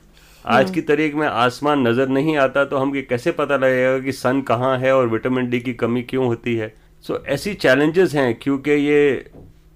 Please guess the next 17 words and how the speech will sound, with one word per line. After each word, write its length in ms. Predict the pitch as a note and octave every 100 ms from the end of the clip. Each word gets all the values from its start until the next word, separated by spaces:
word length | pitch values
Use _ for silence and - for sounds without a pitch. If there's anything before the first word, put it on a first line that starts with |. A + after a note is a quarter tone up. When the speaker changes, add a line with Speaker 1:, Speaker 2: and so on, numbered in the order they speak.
| -
Speaker 1:
pollution 460 | C#3 C#3 D#3+ - E3
कह 180 | C#3+ C#3
लीजिए 580 | C#3+ C3+ C3+ C3+ C3 C3
या 340 | A#2+ A2+ G#2+ G#2+
light 340 | A2 D3 D#3+
pollution 420 | D3+ C#3+ C3+ D3
कह 160 | C#3+ B2+
लीजिए, 540 | C3 A#2+ B2+ C3 B2+ - - -
smog 500 | - C3+ C#3 E3 F3
कह 120 | D#3
लीजिए, 480 | C3+ C3+ B2 C3 B2 A#2 - - - - -
तो 60 | D3+
आप 200 | D3 D#3
बताइए, 520 | D3+ D3 C#3+ D#3 E3+
अब 280 | - C3+ D3+
आप 140 | D3+
space 840 | - - - D#3+ F3 E3+ - -